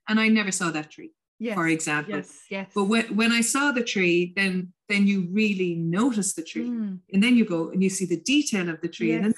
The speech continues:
Speaker 2: Yes.
Speaker 1: tree starts to mean something. And then I'm
Speaker 2: Yes.
Speaker 1: walking away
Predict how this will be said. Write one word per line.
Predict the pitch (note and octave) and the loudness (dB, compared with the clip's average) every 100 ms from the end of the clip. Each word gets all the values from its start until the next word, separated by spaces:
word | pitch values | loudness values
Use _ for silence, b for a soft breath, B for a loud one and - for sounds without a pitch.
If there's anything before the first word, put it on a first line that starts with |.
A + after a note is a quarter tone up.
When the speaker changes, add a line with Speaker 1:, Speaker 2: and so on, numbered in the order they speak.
| - | -4
Speaker 2:
Yes. | - | -14
Speaker 1:
tree | D4 | -10
starts | C4+ G3 F#3+ - | -6 -4 -4 -2
to | G3+ | 2
mean | G3+ A3+ | 4 4
something. | A3+ F#3 E3+ F3 F3 | 4 0 -4 -4 0
And | F#3+ | 2
then | A3+ | 2
I'm | A3 G3 | 2 0
Speaker 2:
Yes. | F#3+ | -2
Speaker 1:
walking | F#3 F#3 | -4 -8
away | F3+ F3+ E3+ | -2 -2 -2